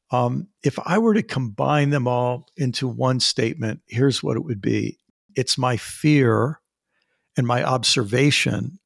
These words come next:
that the Christian religion is a threat to existence, a, a threat to our future,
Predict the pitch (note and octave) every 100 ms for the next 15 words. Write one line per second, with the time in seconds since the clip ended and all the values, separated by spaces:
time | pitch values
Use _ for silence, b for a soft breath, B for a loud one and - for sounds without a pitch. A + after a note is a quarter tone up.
0 | _ _ B2 B2 C#3 - D3+ - - B2+
1 | A#2 A2+ A#2+ G2+ - G#2+ - _ _ _
2 | B2 A2 G2+ - - _ _ A2+ - -
3 | A#2+ A#2 - _ _ - - A#2 G#2+ G2
4 | - _ _ _ _ - G#2 G2 G#2 -
5 | - - - - B2 - - - - A2
6 | - - G2+ G#2+ - F#2+ - -